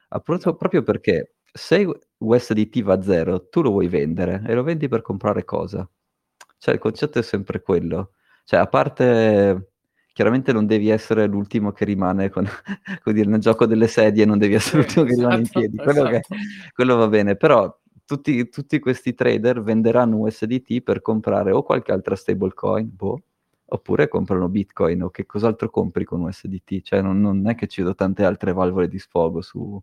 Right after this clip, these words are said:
Speaker 1: su quello. E anche il leverage trading, quindi dici, "Eh, ma magari eri, che ne so, eri lungo Bitcoin e il tuo, il tuo collaterale era in U S D T, U S D T va a zero e quindi sei obbligato a vendere Bitcoin."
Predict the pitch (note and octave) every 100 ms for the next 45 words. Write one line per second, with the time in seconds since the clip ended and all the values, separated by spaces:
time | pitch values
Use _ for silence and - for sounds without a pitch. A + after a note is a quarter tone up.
0 | _ _ _ - - F2+ - F#2+ - -
1 | - - - - - D3+ - G2 A#2 B2+
2 | D3+ D3+ - _ _ _ A2 G2+ G2+ G2
3 | F#2+ G#2+ A2 A2 G#2+ G2 - G2 F2 F#2+
4 | G2 G2 G#2 G#2 - - A2 F#2+ F#2 G2+
5 | G#2+ G2+ A2 G2 G2 F#2 - G2+ G2 F#2
6 | G2 G#2 A#2 A2 A2 A#2 A2+ - A#2+ A#2+
7 | B2 G#2 - G2+ F#2 F2 D#2+ F#2+ _ _
8 | - F#2 - F#2 F2+ - F2+ F#2+ G#2 G#2+
9 | G#2 F2+ F#2+ G2+ G2 F#2+ - G#2+ C3+ -
10 | A2+ D3 _ _ _ _ _ _ _ _
11 | - _ - G2 - G#2+ A2 A2+ G#2+ A#2+
12 | A2 F#2+ A2+ B2+ - _ _ _ - B2+
13 | G2+ G2+ G#2+ G2+ G#2 G#2 G2 - F#2 F2
14 | F2+ F2 F2 F2+ - - F2